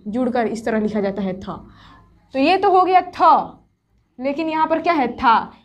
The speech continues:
यानी कि इसी था में अलिफ जोड़ दीजिए तो था, मैं जाता था, ख़त्म। कितना आसानी से हम लोग लिख लिए, मैं जाता था, ख़त्म। ये हो गया मैं, ये हो गया जा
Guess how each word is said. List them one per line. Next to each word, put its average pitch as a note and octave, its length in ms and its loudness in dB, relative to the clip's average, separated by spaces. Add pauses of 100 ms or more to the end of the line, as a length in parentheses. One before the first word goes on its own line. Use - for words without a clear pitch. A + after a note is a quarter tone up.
यानी A#3+ 180 -2
कि C4+ 100 -4
इसी C4 180 -4
था C#4 180 -2
में B3 140 -4
अलिफ B3+ 180 0
जोड़ D#4 180 -2
दीजिए C#4+ 240 -2
तो C#4+ 140 -6
था, F#4+ 220 -2 (400)
मैं G#3 200 -4
जाता G#3 360 -2
था, F#4 200 -6 (300)
ख़त्म। F4+ 300 -4
कितना F4+ 280 0
आसानी C#4+ 380 2
से C4 100 -2
हम A#3+ 100 -4
लोग A#3 120 -4
लिख A3 160 -10
लिए, A3 200 -8 (280)
मैं A#3+ 420 -2 (260)
जाता A3 440 2 (340)
था, F#4 160 -6 (240)
ख़त्म। E4 260 0 (1400)
ये C4 100 0
हो C#4 140 6
गया B3+ 200 2
मैं, A3+ 360 -2 (220)
ये A3+ 80 -4
हो A3 140 -2
गया G#3 180 0
जा G#3+ 240 2